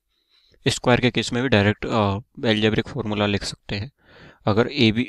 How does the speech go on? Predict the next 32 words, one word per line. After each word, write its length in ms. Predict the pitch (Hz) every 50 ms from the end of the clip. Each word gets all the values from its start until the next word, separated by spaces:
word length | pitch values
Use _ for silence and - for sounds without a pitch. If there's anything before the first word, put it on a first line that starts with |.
| 147 147 123
equal 260 | 104 - 110 107 104
to 80 | 131 117
बी 140 | 107 104 98
सी 200 | - - 123 120
बी 180 | 107 110 104 101 101
ए 40 | 101
हो, 140 | 98 101 - -
ठीक 140 | 135 131 -
है। 80 | 139 - _ _ _ _ _ _ _ _ _ _ _ _ _ _ _ - _ - - - _ _ _ _ _ _ _ _ _ -
अब 100 | 120 113
यहाँ 200 | 117 113 107 113
पे 120 | - 135
क्या 140 | - - 120
है, 80 | 113 -
ए 140 | - 123
क्यू 180 | 110 - 143 135
माइनस 320 | 127 113 110 120 117 - -
बी 80 | 117
क्यू 180 | 104 - - 107
की 120 | - -
वैल्यू, 300 | 110 104 101 101 101 101 - _ _ _ _ _ _ _ _ _ -
ठीक 120 | - - -
है, 80 | 110 - - _ _ _ _ - _ _ _ _ _ _ _ _ _ _ _ _ _ _ _ _ _ _ _ _ -
और 160 | - 127 -
A 140 | - 123 120 120
माइनस 340 | 123 123 127 139 127 117
B 100 | 123 127
की 120 | 120 - 135
वैल्यू 220 | 120 120 117 123
कितनी 320 | 120 123 - _ - 120 127
है, 100 | 185 -
C। 420 | _ - - - - - 113